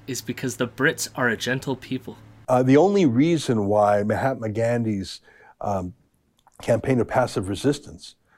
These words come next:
Speaker 2: against the British worked is because the British were British.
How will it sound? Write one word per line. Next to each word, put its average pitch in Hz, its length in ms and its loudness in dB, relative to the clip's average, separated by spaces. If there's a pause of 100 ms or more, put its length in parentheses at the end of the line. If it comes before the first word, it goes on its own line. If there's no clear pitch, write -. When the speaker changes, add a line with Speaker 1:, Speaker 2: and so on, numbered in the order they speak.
(120)
Speaker 2:
against 120 360 0
the 113 80 -2
British 110 400 -2
worked 135 380 -2 (420)
is 127 100 -4
because 127 360 0
the 123 80 2
British 117 440 0
were 104 100 0
British. 117 540 0